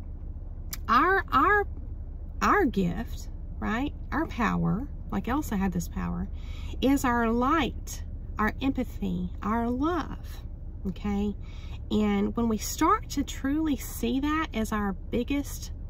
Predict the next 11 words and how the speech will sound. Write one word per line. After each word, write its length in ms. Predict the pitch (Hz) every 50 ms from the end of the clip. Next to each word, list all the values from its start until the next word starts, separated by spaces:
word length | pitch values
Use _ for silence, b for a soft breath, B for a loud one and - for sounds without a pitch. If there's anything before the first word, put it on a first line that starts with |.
| - - - -
pearl, 720 | - - - - 220 214 208 214 226 254 302 349 370 - - - - - B B B B B B B B B B B B -
then 300 | 202 214 220 214 214 214
we 140 | 214 214 214
have 220 | 196 214 220 214
that 180 | 208 214 208 196
Bible 320 | 202 202 240 277 320 247
verse 340 | 190 190 196 190 202 202 -
come 200 | - - 214 214 208
to 80 | 214
light 300 | 208 202 190 190 208 208 -
again, 640 | 220 226 - - - 277 311 294 214 180 - 196 185